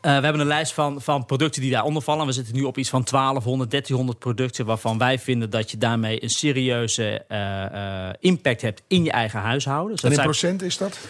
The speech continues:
Speaker 1: Eh, nou, we hebben tienduizend producten ongeveer. Maar wat ik hierbij niet mee reken, is alle producten die zijn gemaakt van gerecycled, eh, van gecertificeerd, eh, materiaal. Dus alle, eh, houten producten of alle katoen zit daar niet bij.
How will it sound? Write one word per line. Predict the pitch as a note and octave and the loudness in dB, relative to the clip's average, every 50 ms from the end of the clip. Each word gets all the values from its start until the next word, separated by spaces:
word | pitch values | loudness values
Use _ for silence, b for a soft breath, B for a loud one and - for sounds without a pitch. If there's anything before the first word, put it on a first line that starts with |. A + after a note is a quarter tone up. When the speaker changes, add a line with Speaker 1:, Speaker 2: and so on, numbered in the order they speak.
| B | B
Speaker 1:
Eh, | B D3+ D#3 | B 4 4
nou, | D3+ D3+ D3 D3 D3 C#3+ E3 D#3 C#3 | 4 4 2 2 0 0 0 0 0
we | C#3 | 0
hebben | C3+ C#3 C#3 - - - _ | -2 -2 -4 -6 -8 -12 _
tienduizend | - E3+ D#3+ D#3+ D3+ D3+ C#3+ C3 A#2 A#2 | -4 -2 0 4 4 4 4 2 -2 -2
producten | - C3 B2+ E3 D#3+ - - | -2 0 0 0 -2 0 -2
ongeveer. | F3 E3+ D3 C3+ - F3 G#3 A3+ | -2 -2 -4 -4 -4 -2 0 2
Maar | F3+ D3 | 2 2
wat | C#3+ C3 | 2 2
ik | A#2+ - | 2 2
hierbij | C#3+ B2+ A#2+ A2+ | 2 2 2 0
niet | G#2+ A2 B2 D#3 E3+ - | 0 0 0 -2 0 2
mee | E3+ D#3+ D#3 D3+ | 2 2 2 2
reken, | D#3 D#3+ D#3+ D#3 - C#3+ | 2 0 -2 -2 -2 -2
is | C3 - | -2 0
alle | - C3+ C#3+ D3 | 0 2 2 2
producten | - - B2+ B2 B2 C#3 B2+ - C3+ A2+ | 2 0 0 2 2 0 0 0 -4 -2
die | B2 B2+ | -2 -2
zijn | A#2 - B2+ B2 B2 | 0 2 2 2 2
gemaakt | - - B2 B2 B2 A#2+ A#2 A#2+ - | 0 -2 0 2 2 2 2 0 -2
van | - - A#2+ A2+ A2+ | -2 0 0 0 0
gerecycled, | - - A#2+ A#2+ A2 - - B2+ A#2+ A#2+ A2+ - A#2 A2+ A2+ | 0 -2 -2 -2 -2 0 2 2 2 2 0 -2 -8 -6 -4
eh, | A#2+ A#2+ | -4 -2
van | - B2 A#2 - | 0 0 0 0
gecertificeerd, | - A#2+ - C#3+ A#2 G#2+ B2+ B2 - - C#3 C3+ A#2 - A2 - - | 0 0 0 0 0 2 0 -2 2 2 2 2 2 -2 -8 -8 -4
eh, | A2+ A2 G#2 | -4 -2 -2
materiaal. | G2 G2 F#2+ - - F2+ F2 | -2 -4 -6 -6 -6 -6 -4
Dus | A#2 A#2+ - | -4 -4 0
alle, | - C3 C3 B2+ A#2+ A#2+ A#2 - | 2 2 2 4 2 2 0 -2
eh, | - A2 G#2 F#2+ | -4 -6 -2 0
houten | C3 D#3 D#3 - - | 0 0 0 -2 -4
producten | - - C3+ C3 A#2 C3 B2 A#2+ - C3+ A#2 | -4 -2 -2 0 0 0 -2 -2 -4 -6 -4
of | - C3 | -2 0
alle | C#3 C3+ | 0 0
katoen | - - B2 - D3 D3 C#3 | 0 -2 -4 -4 -4 -4 -4
zit | - C#3+ B2+ | -4 -4 -4
daar | B2+ A2 | -4 -2
niet | A2+ C3+ C#3 A#2 | -2 -2 -4 -4
bij. | - - | -6 -10